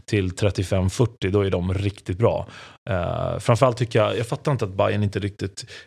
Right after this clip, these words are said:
jag tycker Cifuentes, han, han säger många bra grejer efter matchen. Jag tyckte han saknade, eller så sa han det kanske lite för s-, i att det, det hände i andra halvlek, men att de inte får bort Peña ur spelet där, Bayern, tycker jag är jättekonstigt. Att de inte bara s-,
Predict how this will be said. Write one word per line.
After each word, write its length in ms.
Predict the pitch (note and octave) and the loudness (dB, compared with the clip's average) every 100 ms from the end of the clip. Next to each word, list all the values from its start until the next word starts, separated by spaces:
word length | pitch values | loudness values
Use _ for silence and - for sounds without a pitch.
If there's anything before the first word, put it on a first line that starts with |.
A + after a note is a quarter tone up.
| - | -2
jag 80 | |
tycker 180 | B2 A#2 | 2 2
Cifuentes, 560 | - B2 C#3 C#3+ C#3 A#2 | 2 0 2 2 2 0
han, 120 | A2+ | 0
han 160 | G#2 A#2 | 0 0
säger 200 | C3 C3 | 2 4
många 220 | A2 G2+ | 4 2
bra 140 | G2 | 2
grejer 240 | G2 A#2+ F#2+ | 2 2 2
efter 160 | - | 2
matchen. 320 | A#2+ A2+ - | 0 0 -2
Jag 100 | F#2 | -2
tyckte 160 | - G#2+ | -2 -2
han 60 | G#2 | 0
saknade, 540 | - G2 - G#2+ G2+ - - - - | 0 -2 0 0 0 -4 -18 -20 -6
eller 120 | G#2 | -4
så 120 | G#2 A2 | -2 -2
sa 180 | A2+ G#2 | 0 2
han 100 | G2+ | 0
det 80 | |
kanske 340 | F#2+ G#2 F#2+ G#2 | 0 -2 0 0
lite 420 | F#2+ E2 G2+ F#2+ F#2 | 0 0 -2 -2 -4
för 100 | F#2+ | -4
s-, 200 | - F2 | -4 -6
i 300 | G2 C#2+ G#2 | -6 -4 -2
att 100 | G2 | -2
det, 100 | G#2 | -2
det 200 | G2 G#2 | 0 2
hände 240 | G#2 G2 | 2 2
i 20 | |
andra 160 | G2 G2+ | 2 0
halvlek, 400 | G2 G#2 A2+ F#2+ | 0 0 0 0
men 160 | G#2+ F#2+ - - - - | 0 -2 -6 -18 -16 -4
att 80 | A#2 | 2
de 120 | C3+ | 4
inte 140 | C3 - | 4 2
får 120 | B2 | 0
bort 280 | A2+ - - | 0 0 2
Peña 420 | D#3+ C3 G2+ F#2+ | 4 4 4 4
ur 100 | G2 | 0
spelet 500 | - C#3+ A#2 F#2+ F2+ | 0 2 4 2 -2
där, 220 | D#2+ F2+ | -2 0
Bayern, 400 | F#2+ F2+ D#2 F#2 | 2 2 0 -2
tycker 220 | G#2 - | -4 -2
jag 80 | F#2 | 0
är 80 | F#2 | 2
jättekonstigt. 800 | G2 A2 - G2+ C3+ A#2+ A2+ F#2 | 2 0 0 -2 2 2 2 0
Att 80 | A2 | 2
de 60 | |
inte 160 | A#2 A2+ | 4 4
bara 120 | A2+ | 2
s-, 100 | G#2+ | 2